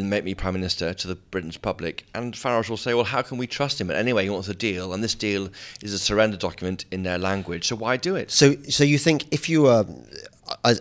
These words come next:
Speaker 2: as I imagine lots of, uh, our, our special friends are, that, that, rather the special friend, there's only one special friend who listens to this podcast, I imagine the
Speaker 1: Is that
Speaker 2: special
Speaker 1: Mrs.
Speaker 2: friend
Speaker 1: Danny
Speaker 2: is,
Speaker 1: Pole?
Speaker 2: is probably very, s-, very sympathetic towards the Brexit Party, and,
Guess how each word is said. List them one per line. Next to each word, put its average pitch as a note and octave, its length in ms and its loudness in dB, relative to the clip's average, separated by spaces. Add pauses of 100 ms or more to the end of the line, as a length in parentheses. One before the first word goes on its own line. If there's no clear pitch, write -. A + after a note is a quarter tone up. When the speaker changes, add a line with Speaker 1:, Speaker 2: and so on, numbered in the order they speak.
Speaker 2:
as B2+ 100 2
I A2 220 4
imagine G2+ 320 2
lots G#2 200 2
of, F2+ 240 -8
uh, - 40 -4
our, F#2+ 300 2 (100)
our G2+ 100 -2
special - 320 -4
friends F2+ 320 -2
are, F2 200 4
that, F2 200 -8
that, F2+ 240 -2 (300)
rather F#2 280 -2
the F#2 180 0
special - 320 -4
friend, D2+ 220 -6
there's E2+ 120 -6
only F2 140 0
one E2 180 -4
special - 260 -10
friend D#2+ 200 -4
who E2 60 -4
listens F2 220 -6
to D#2 60 -8
this D#2 100 -6
podcast, - 460 -6 (440)
I B2+ 100 8
imagine C3+ 320 8
the - 20 6
Speaker 1:
Is A#2 100 4
that A#2 140 8
Speaker 2:
special A2+ 120 4
Speaker 1:
Mrs. - 100 2
Speaker 2:
friend A2+ 160 10
Speaker 1:
Danny G#2 80 2
Speaker 2:
is, G#2 80 2
Speaker 1:
Pole? E2+ 140 -4
Speaker 2:
is C#3 120 2
probably B2 360 6
very, A2 480 8
s-, - 340 -6 (160)
very C3+ 200 10
sympathetic G#2+ 420 4
towards G2+ 220 -2
the G2 60 -4
Brexit - 320 -2
Party, F2+ 320 -4
and, G#2 280 -2